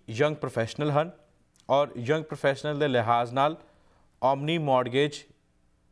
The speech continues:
ਇਸ ਪਰਿਵਾਰ ਦੇ ਹਿੱਸੇ ਵੀ ਹਨ। ਔਰ ਇਸ ਫੈਮਿਲੀ ਮੈਂਬਰ ਨੂੰ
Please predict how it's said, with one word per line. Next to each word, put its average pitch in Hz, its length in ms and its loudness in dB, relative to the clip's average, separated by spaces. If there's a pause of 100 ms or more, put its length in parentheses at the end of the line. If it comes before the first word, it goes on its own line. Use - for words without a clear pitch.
(440)
ਇਸ 151 240 -2
ਪਰਿਵਾਰ 120 500 2
ਦੇ 156 300 -2 (840)
ਹਿੱਸੇ 147 280 2
ਵੀ 127 140 -2
ਹਨ। 98 180 -10 (280)
ਔਰ 139 100 2
ਇਸ - 160 -2
ਫੈਮਿਲੀ 147 340 0
ਮੈਂਬਰ 165 360 0
ਨੂੰ 170 220 -4